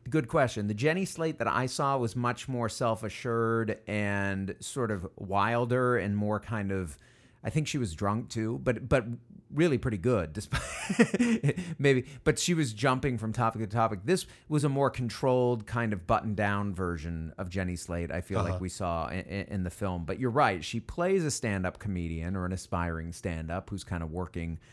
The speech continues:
Speaker 1: um, you know, up the ladder there. And, you know,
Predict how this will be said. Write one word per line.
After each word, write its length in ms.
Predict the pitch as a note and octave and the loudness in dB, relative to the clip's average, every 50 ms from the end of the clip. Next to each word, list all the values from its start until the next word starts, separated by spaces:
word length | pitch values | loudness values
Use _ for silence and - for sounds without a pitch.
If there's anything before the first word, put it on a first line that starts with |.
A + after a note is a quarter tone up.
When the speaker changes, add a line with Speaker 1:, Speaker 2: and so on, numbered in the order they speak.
| - - - _ - | -20 -20 -20 _ -8
Speaker 1:
um, 300 | - G2+ F#2 E2+ E2 - - | -6 -4 -4 -4 -4 -6 -6
you 120 | G2+ G2 | -6 -4
know, 120 | F2+ E2+ | -4 -4
up 180 | - - - - | -4 -6 -6 -4
the 80 | - F#2 | -6 -4
ladder 380 | F2 F2 F2 F2+ F2+ F2+ F2 E2 | -2 -2 -2 0 0 -2 -2 -2
there. 360 | F2 E2+ E2+ E2+ F2 F2 - - - - - - - _ _ - | -2 -2 0 0 -2 -4 -6 -10 -20 -20 -20 -20 -20 _ _ -2
And, 680 | B2+ A#2+ A#2 A2+ A2+ A2+ A2+ A2+ A2+ A#2 A#2 A2+ - - | 0 2 2 4 4 4 2 2 2 2 2 0 -2 -4
you 120 | - D3+ C3+ | -2 0 2
know, 280 | A#2+ A2+ A2 A2+ - | 2 2 2 0 -2